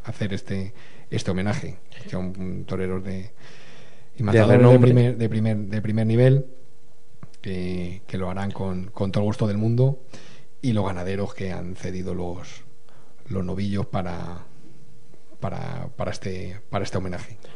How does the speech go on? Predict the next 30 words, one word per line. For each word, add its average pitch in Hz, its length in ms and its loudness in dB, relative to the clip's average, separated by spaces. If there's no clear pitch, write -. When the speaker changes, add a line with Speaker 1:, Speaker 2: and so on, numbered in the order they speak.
Speaker 1:
La 98 80 -4
verdad 92 240 -4
que, 95 540 -6
que 101 100 -4
es - 120 -4
una 98 240 -2
cosa 98 240 -2
que, 98 440 -4
que 98 600 -4
es 110 220 -4
triste, 143 560 8
pues, 120 180 0
un 107 140 2
homenaje, 110 400 -2
aunque 107 180 -2
sea 104 100 -2
un 113 120 0
homenaje 107 300 0
siempre 107 220 0
es - 80 -4
triste, 127 260 2
pero 110 140 0
es - 80 -4
una 101 100 -2
cosa 101 200 -2
que 104 100 -4
es 101 60 -2
necesaria 101 500 -4
en 101 80 -2
la, 95 380 -4